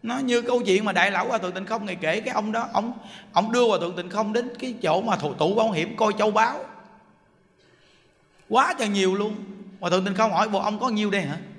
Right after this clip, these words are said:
Ông nói: "Tịch à." "Nhiêu là nhiều lắm đó Hòa Thượng." "Hòa Thượng bộ có nhiều lắm mà." Ông nói: "Có nhiều lắm." <laughs> Nhiều thiệt nhiều luôn.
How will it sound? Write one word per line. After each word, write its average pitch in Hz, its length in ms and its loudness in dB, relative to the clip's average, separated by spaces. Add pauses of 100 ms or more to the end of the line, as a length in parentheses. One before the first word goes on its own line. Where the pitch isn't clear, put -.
(440)
Ông 208 100 0
nói: 226 120 -2
"Tịch - 160 0
à." 131 80 -2 (500)
"Nhiêu 190 180 2
là 170 100 2
nhiều 170 280 2
lắm 180 200 2
đó 220 140 4
Hòa 185 100 6
Thượng." 160 220 -2 (540)
"Hòa - 80 -4
Thượng 185 180 4
bộ 190 120 4
có 254 140 4
nhiều 226 320 2
lắm 226 180 0
mà." 196 140 -2 (260)
Ông 226 120 -6
nói: 233 120 -4 (340)
"Có 277 60 2
nhiều 185 800 2
lắm." 202 680 -2 (500)
<laughs> 165 80 0 (1400)
Nhiều 190 680 2
thiệt 190 220 -2
nhiều 165 360 -4
luôn. 190 300 -2